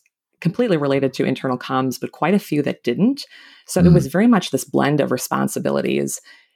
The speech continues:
Speaker 1: And like many companies that have fledgling communication teams, they didn't really have a clear idea of where the team needed to go next. So as I dug in, I realized that internal communication was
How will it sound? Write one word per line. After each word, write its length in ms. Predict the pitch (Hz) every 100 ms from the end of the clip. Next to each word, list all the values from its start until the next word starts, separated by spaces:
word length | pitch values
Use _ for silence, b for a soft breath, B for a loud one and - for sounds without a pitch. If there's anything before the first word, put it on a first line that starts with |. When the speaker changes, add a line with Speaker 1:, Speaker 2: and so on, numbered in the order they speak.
| -
Speaker 1:
And 360 | 151 143 135 -
like 200 | 151 151
many 220 | 160 185
companies 540 | - 156 143 139 143
that 100 | 139
have 220 | - 131 127
fledgling 480 | 143 135 143 135
communication 580 | 127 135 127 139 143 139
teams, 500 | 131 135 131 131 - B B B
they 80 | 156
didn't 240 | 175 -
really 220 | 180 202 160
have 200 | 165 139
a 60 |
clear 400 | - - 147 156
idea 640 | 143 131 131 131 180 240 226 B -
of 140 | 151
where 180 | 139 151
the 80 | 156
team 300 | - 160 151
needed 200 | 139 131
to 60 | 127
go 220 | 131 127
next. 640 | 127 139 226 - - - _ _ -
So 140 | -
as 100 | 165
I 240 | 175 214 208
dug 340 | - 147 135
in, 300 | 139 139 147 b b b -
I 60 | 151
realized 720 | 160 180 175 160 147 - - _ -
that 160 | 143
internal 280 | 151 180 220
communication 640 | 196 147 - 143 - 143 127
was 280 | 127 -